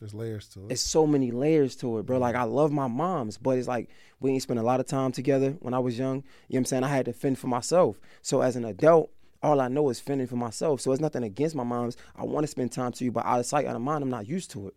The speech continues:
Speaker 1: Yeah.
Speaker 2: So I have to force myself to talk to my moms. I have to force
Speaker 1: Mm-hmm.
Speaker 2: myself to listen to my moms when she's going on her rants. I have to force that 'cause I'm not used to that.
Speaker 1: Yeah.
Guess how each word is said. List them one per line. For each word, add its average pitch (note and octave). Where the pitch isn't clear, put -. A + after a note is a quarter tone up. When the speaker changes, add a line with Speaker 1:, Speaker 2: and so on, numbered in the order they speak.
Speaker 1:
Yeah. G2
Speaker 2:
So -
I C3+
have D#3
to -
force F3+
myself B2+
to A2+
talk A2+
to -
my A2+
moms. G#2
I B2
have B2+
to -
force D#3
Speaker 1:
Mm-hmm. E3
Speaker 2:
myself B2
to A#2
listen A#2+
to -
my A#2
moms A2+
when A2
she's A2
going A#2
on A2+
her A2+
rants. A2+
I -
have -
to C3
force E3
that B2+
'cause A#2+
I'm C#3+
not C#3+
used E3
to D#3
that. A#2
Speaker 1:
Yeah. F#2+